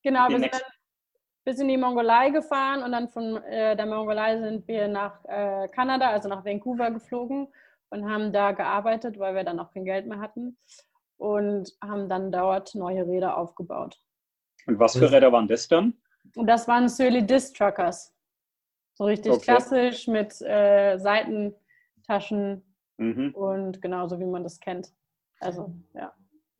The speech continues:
Speaker 3: Aber das klingt jetzt so, als hättet ihr keinen festen Zeitplan irgendwie gehabt. Wir müssen im Juni spätestens hier und im September da sein, sondern ihr seid einfach durch die Gegend und wo es euch gefallen hat, seid ihr ein bisschen geblieben und dann irgendwann wieder weiter und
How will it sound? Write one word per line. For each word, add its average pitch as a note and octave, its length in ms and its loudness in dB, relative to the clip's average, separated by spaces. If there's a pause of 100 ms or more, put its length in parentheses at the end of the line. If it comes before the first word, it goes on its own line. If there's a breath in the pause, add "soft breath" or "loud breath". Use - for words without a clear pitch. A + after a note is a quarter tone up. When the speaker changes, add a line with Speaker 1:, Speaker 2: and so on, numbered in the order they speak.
(520)
Speaker 3:
Aber C#3 100 -2
das C#3 160 0
klingt F#3+ 200 4
jetzt F3 140 4
so, E3+ 140 0
als D3+ 160 0
hättet E3+ 220 -2
ihr C#3+ 120 -4
keinen E3 300 0
festen C#3+ 340 -2
Zeitplan C3+ 520 0
irgendwie C3 240 2
gehabt. B2 360 0
Wir B2+ 80 2
müssen C#3+ 720 2
im C#3+ 480 0
Juni D3 400 -2
spätestens C#3 800 -2
hier D#3+ 560 -2
und C#3 200 -6
im C3+ 420 -2
September C3+ 480 -2
da C3+ 260 0
sein, C#3 240 -2
sondern B2+ 580 0
ihr C3 140 -8
seid B2+ 160 -2
einfach C3 320 -2
durch C#3 260 -8
die C3+ 140 -8
Gegend C#3+ 380 -4
und B2+ 280 -2
wo B2 140 -6
es B2+ 120 -4
euch B2 140 -6
gefallen C3+ 380 -2
hat, C3 100 -2
seid C3 180 -4
ihr C3+ 60 -2
ein C3+ 40 -2
bisschen C3 200 -4
geblieben C3 460 -2
und A#2+ 160 -4
dann A#2+ 120 -2
irgendwann B2+ 280 -2
wieder B2 220 -4
weiter B2+ 460 -4
und A#2 220 -6